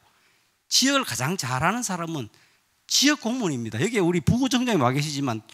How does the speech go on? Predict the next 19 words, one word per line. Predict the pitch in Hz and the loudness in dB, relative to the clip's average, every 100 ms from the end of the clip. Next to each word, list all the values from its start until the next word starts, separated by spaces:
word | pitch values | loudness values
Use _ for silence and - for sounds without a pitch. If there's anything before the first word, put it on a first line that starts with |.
| - | -2
유성구에서 | 156 294 320 220 175 | 2 4 4 2 2
부구청장님만큼 | - 240 294 247 269 226 185 175 180 170 | -2 -4 -2 -2 -2 -4 -4 -4 -6 -6
유성구를 | 135 123 208 139 | -4 -4 0 0
아는 | 131 247 | 0 0
사람이 | 247 254 | -4 -2
없죠, | 113 - 370 220 | -4 -4 -6 -4
그죠? | 101 92 - _ _ _ _ | -6 -8 -12 _ _ _ _
그럼 | - 233 | -4 0
그런 | 220 381 | 2 4
사람들한테 | 339 240 262 220 196 196 185 196 - - - | 4 2 0 0 0 0 -2 -2 -6 -18 -2
자기 | - 175 277 302 294 - _ _ _ _ | 0 4 6 6 2 -8 _ _ _ _
구역의 | - 262 214 185 | 4 4 4 0
발전을 | - 160 - 190 | 2 0 0 -2
자기가 | 160 113 233 208 | -2 -2 -2 -4
할 | 208 | -4
수 | 170 | -4
있는 | 160 135 | -4 -2
결정권을 | - 247 330 302 135 | -2 -2 -4 -4 -6
주고 | - 185 123 | -6 -6 -6